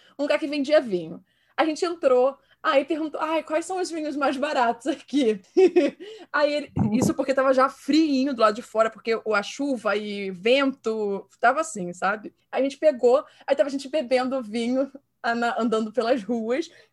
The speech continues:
tudo meio alagadinho assim. Aí a gente andando até chegar no museu pra poder ficar longe da chuva.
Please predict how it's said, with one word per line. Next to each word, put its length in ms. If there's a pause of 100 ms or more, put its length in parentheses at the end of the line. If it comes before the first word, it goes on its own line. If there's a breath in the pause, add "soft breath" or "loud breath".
(160)
tudo 260 (300)
meio 300
alagadinho 640
assim. 420 (480 loud breath)
Aí 120
a 20
gente 180
andando 460
até 180
chegar 340
no 160 (120)
museu 500 (140)
pra 160
poder 760
ficar 420
longe 420
da 140
chuva. 460